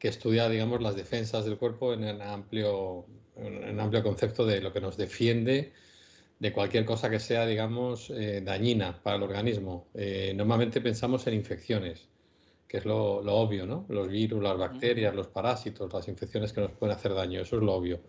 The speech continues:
Speaker 1: Pero hay más cosas, hay más cosas que atacan a nuestro organismo, como por ejemplo los cánceres, ¿no?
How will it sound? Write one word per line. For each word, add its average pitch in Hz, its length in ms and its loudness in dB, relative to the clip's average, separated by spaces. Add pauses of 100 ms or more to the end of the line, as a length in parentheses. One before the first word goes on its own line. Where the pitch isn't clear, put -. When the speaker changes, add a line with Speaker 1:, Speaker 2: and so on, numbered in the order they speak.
(320)
Speaker 1:
Pero 110 100 2
hay 117 80 6
más 123 160 2
cosas, - 460 -6
hay 98 80 -8
más 95 160 -8
cosas 104 260 0
que - 80 -2
atacan 101 300 -2
a 101 80 -2
nuestro 98 240 -4
organismo, 107 360 2
como 104 220 2
por 101 100 0
ejemplo 104 360 0
los 107 180 2
cánceres, 92 500 -4
¿no? 143 200 -6